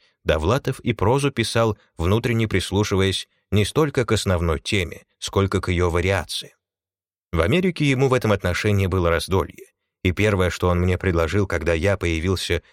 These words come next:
ноябрьским вечером тысяча девятьсот восемьдесят девятого года в его нью-йоркской квартире, посмотреть фильм "Round Midnight", "Вокруг полуночи", посвященный памяти великого саксофониста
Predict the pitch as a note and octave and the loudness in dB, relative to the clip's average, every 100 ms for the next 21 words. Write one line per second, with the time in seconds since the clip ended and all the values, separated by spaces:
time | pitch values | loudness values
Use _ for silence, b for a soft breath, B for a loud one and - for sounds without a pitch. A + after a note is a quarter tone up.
0 | b F2 E2+ F2+ E2+ - F2 F2 F2+ F#2 | b -2 0 0 -2 -4 -2 -2 0 0
1 | F2+ - _ - G2 - E2+ E2+ F#2+ E2+ | -2 -4 _ -2 -2 0 -2 0 -2 0
2 | F2+ F2 E2+ D#2 D#2 E2+ D#2+ D#2+ D#2 D2+ | 0 0 -2 -4 -4 -2 0 0 -2 0
3 | F2 E2+ E2 b b D#2+ D#2 F2 F#2 F2 | 0 0 -2 b b -6 -2 0 0 0
4 | F2 E2+ - - D#2+ D2+ - - - - | 0 0 -4 -6 -2 -2 -2 -2 -2 -6
5 | - _ _ - G2+ G2+ F#2+ C#3+ E3 - | -16 _ _ -2 0 2 0 0 -2 -2
6 | A#2 D#3 D3+ - _ _ E2+ F#2+ G2 F#2+ | 0 0 0 -6 _ _ 0 2 2 0
7 | - G2 F#2 D2 - - - - _ _ | 0 0 0 -4 -8 -14 -18 -18 _ _
8 | E2 D#2 F#2+ - F2+ F2+ F2+ - - - | -2 0 0 0 0 0 0 -2 -6 -8
9 | - _ _ - G2 F#2+ F2+ D#3 F3 C3 | -10 _ _ -2 -2 0 0 0 0 2
10 | G2+ A#2+ A2 G2 F2+ F#2+ - E2+ - - | 0 0 0 0 0 0 0 -4 -4 -4
11 | E2 D#2+ F2 C3 - G2 F2+ | -4 -2 0 0 0 -2 -4